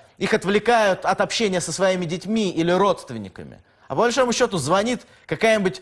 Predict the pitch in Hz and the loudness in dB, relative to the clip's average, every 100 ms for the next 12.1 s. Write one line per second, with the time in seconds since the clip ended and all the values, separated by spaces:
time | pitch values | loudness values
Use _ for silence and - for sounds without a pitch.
0 | - - 220 220 214 208 185 208 208 196 | -4 2 4 2 0 -2 2 0 2 0
1 | 147 - 147 156 156 135 - 135 135 131 | 0 -2 0 2 2 0 -2 -4 -4 -4
2 | - 110 87 - _ _ _ - 110 214 | -6 -8 -8 -16 _ _ _ -2 2 4
3 | 226 233 226 226 220 139 - 165 185 214 | 2 2 4 4 2 0 0 0 2 4
4 | 190 202 202 185 185 175 233 254 233 - | 4 4 4 2 2 2 2 2 -2 -12
5 | _ _ _ _ _ 220 262 247 226 - | _ _ _ _ _ 2 4 4 2 2
6 | 175 156 120 131 131 202 220 - 180 147 | 2 2 2 -2 0 0 -2 0 2 2
7 | - 110 165 165 196 214 202 180 147 - | -4 -2 0 2 2 2 2 2 2 -2
8 | - _ 190 175 214 233 180 143 87 - | -20 _ 2 4 4 4 2 -2 -4 -14
9 | _ _ _ _ _ _ _ 117 185 196 | _ _ _ _ _ _ _ -4 2 2
10 | 117 - - 57 - _ _ _ _ _ | 0 -8 -18 -20 -20 _ _ _ _ _
11 | _ _ _ _ 196 202 - 90 80 60 | _ _ _ _ -2 -2 -2 -10 -12 -16